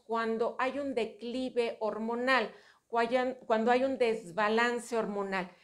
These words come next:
principalmente, como les mencionaba, en la etapa perimenopáusica y menopáusica. ¿Cómo se hace esto? Esto se hace a través de un perfil hormonal,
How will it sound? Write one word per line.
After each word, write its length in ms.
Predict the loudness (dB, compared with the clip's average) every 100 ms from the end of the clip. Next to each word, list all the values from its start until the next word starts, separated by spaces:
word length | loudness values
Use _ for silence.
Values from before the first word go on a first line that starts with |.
| _ -4
principalmente, 800 | -2 -2 -4 -4 -2 -2 -2 -4
como 180 | -6
les 160 | -2 -2
mencionaba, 680 | -2 -4 -6 -4 0 0 -2
en 160 | -4 -2
la 60 |
etapa 560 | -2 -4 -2 -4 -4 -2
perimenopáusica 1120 | 2 2 2 -2 -4 -6 -4 -4 -4 -8 -4
y 80 | -4
menopáusica. 960 | -4 -2 -4 2 2 2 -6 -16 -20 -20 _ -20 -20 _
¿Cómo 260 | 4 4 4
se 160 | 2 0
hace 380 | 0 -2 -2
esto? 340 | -4 -2 -2 -2
Esto 240 | -6 -8 -10
se 160 | -6
hace 240 | -6 -4 -8
a 100 | -6
través 640 | -6 -6 -4 -4 -4 -4
de 140 | -6 -4
un 340 | -6 -8 -6
perfil 680 | -4 -4 -8 -4 -4 -4 -4
hormonal, 580 | -4 -4 -6 -6 -4